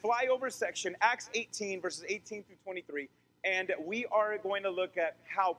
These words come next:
Paul experienced the, the, the strength of God and what he did with it. So, guys, let's read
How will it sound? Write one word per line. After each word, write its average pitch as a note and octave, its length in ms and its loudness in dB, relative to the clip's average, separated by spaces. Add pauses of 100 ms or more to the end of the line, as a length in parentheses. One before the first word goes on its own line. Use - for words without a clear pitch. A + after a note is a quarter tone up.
Paul G3+ 340 2 (320)
experienced D4 760 0 (160)
the, F#3 200 4 (140)
the, D#3 100 0 (380)
the E3 80 2
strength D4 480 0
of G3+ 120 2
God D#3 300 4
and E3+ 180 -2
what F#3+ 200 4 (120)
he F#3+ 220 -8
did D#3 300 0
with C3 140 0
it. - 80 -10 (340)
So, A3 100 6
guys, G#3+ 200 6
let's A3 180 2
read A#3+ 280 4